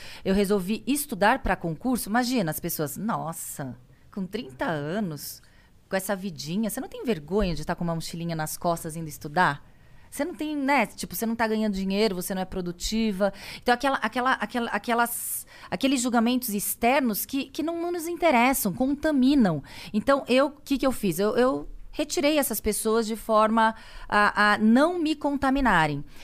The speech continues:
e não colocarem, projetarem as suas frustrações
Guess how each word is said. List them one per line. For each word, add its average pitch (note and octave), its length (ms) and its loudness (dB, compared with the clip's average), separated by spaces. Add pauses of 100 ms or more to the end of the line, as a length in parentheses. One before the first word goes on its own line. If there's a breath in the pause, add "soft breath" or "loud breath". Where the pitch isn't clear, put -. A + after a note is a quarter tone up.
e A3 120 2
não C4+ 320 6
colocarem, A#3 640 2
projetarem A3+ 800 2
as F#3+ 100 0
suas F#3+ 340 -2
frustrações B3 1040 0